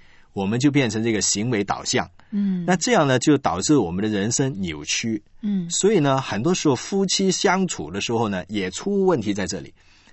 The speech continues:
Speaker 1: 就是有什么事情呢，丈夫死不肯认错。
Speaker 2: 嗯，对。
Speaker 1: 那你越不肯认错，那你的妻子当然越火大啊。那这个问题就很难解决。还有，你想想看，你不肯认错，不肯认错人最可怜的是什么？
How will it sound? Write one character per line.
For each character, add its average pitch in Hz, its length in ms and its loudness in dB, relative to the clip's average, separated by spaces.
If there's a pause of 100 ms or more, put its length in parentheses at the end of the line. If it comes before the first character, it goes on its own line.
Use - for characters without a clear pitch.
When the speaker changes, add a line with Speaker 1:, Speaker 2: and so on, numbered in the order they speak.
Speaker 1:
就 208 140 2
是 170 160 4
有 104 160 2
什 135 120 -2
么 156 80 0
事 160 200 4
情 107 180 0
呢， 110 180 -2 (180)
丈 139 180 -2
夫 139 120 2
死 - 280 0
不 92 100 -6
肯 78 160 -6
认 90 160 -6
错。 - 240 -12 (220)
Speaker 2:
嗯， 202 320 -2
对。 160 240 -4 (300)
Speaker 1:
那 226 100 4
你 135 200 4
越 233 220 4
不 185 100 -4
肯 113 180 2
认 135 180 4
错， - 300 -2 (300)
那 202 120 0
你 101 100 -2
的 95 60 -2
妻 - 240 2
子 120 120 0
当 123 180 -4
然 107 100 -4
越 131 160 2
火 - 320 -10
大 107 120 -2
啊。 - 240 -8 (520)
那 208 120 -2
这 208 120 0
个 151 140 6
问 156 160 6
题 127 120 2
就 120 140 2
很 - 220 -8
难 82 140 -6
解 80 180 -10
决。 78 240 -12 (340)
还 113 300 0
有， 170 280 4 (580)
你 123 120 -2
想 123 160 2
想 90 80 -2
看， 80 220 -10 (540)
你 113 200 0
不 156 100 2
肯 117 160 0
认 190 200 -2
错， - 320 -12 (760)
不 240 100 0
肯 113 160 0
认 160 180 4
错 156 180 4
人 107 160 0
最 156 200 4
可 82 340 -6
怜 87 240 -4
的 117 100 -2
是 107 140 -4
什 - 120 -8
么？ 147 160 -14